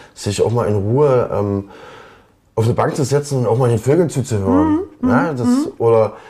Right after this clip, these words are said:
Speaker 1: einfach mal das Bl-, das, das Blätterrauschen.
Speaker 2: Mhm, mhm.
Speaker 1: Das ist besser
Speaker 2: Ja.
Speaker 1: wie manche Musik.
Speaker 2: Ja. Mittlerweile ist ja der Wald, sag ich mal, auch ein bisschen, ähm,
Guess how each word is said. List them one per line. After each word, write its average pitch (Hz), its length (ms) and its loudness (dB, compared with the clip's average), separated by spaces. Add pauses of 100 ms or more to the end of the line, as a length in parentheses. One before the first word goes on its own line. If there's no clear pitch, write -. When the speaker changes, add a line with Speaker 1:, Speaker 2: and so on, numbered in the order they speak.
(120)
Speaker 1:
einfach 120 200 -2
mal 120 460 2
das 107 180 -4
Bl-, 113 180 -4 (180)
das, - 360 -6 (180)
das 104 160 -6
Blätterrauschen. 110 640 2
Speaker 2:
Mhm, 233 280 2 (100)
mhm. 247 260 2 (1000)
Speaker 1:
Das 98 180 -4
ist - 420 -6
besser 120 220 2
Speaker 2:
Ja. 117 40 0
Speaker 1:
wie 127 80 0
manche 120 300 0
Musik. 117 260 -2
Speaker 2:
Ja. 220 240 -2 (520)
Mittlerweile 214 420 -2
ist 214 120 -2
ja 233 140 2
der 220 200 -4
Wald, 226 260 -2
sag 220 180 -2
ich 220 120 -4
mal, 226 100 0
auch - 160 -8
ein 202 120 -4
bisschen, 220 460 2
ähm, 208 640 2